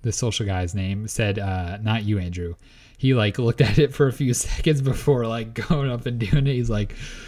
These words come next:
"Take a deep breath before you, you know, inhale the alcohol into your mouth." And, but, like, how cool is that? Like, what other driver would do that? Like, Kyle Larson's not gonna do that after he wins a championship. His wife would,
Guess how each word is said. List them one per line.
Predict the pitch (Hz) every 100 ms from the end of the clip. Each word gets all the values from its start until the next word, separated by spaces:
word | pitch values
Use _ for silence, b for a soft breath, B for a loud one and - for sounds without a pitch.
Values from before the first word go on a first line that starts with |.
| B 98 B
"Take | 147
a | 131
deep | 127 123
breath | 120 123 127
before | - - 117
you, | 110 107 - -
you | 117
know, | 101
inhale | 120 113 110 98
the | 98 95
alcohol | 92 - 101 90
into | 87 101
your |
mouth." | 90 90 87 87 - _ -
And, | 104 90 87 87 -
but, | - 127
like, | 147 147 -
how | - 175
cool | 175 - 190 185
is | 151
that? | 131 104
Like, | 113 107 - -
what | 151 170
other | 175
driver | 151 151 143 143
would | 123
do | 135
that? | 120
Like, | 98 107
Kyle | - 143
Larson's | 135 135 147 120
not | 101
gonna | 104 95
do | 95
that | 92
after | 90 98
he |
wins | 90 90
a |
championship. | 87 98 90 107
His | 123 131
wife | 143 233 160
would, | 110 98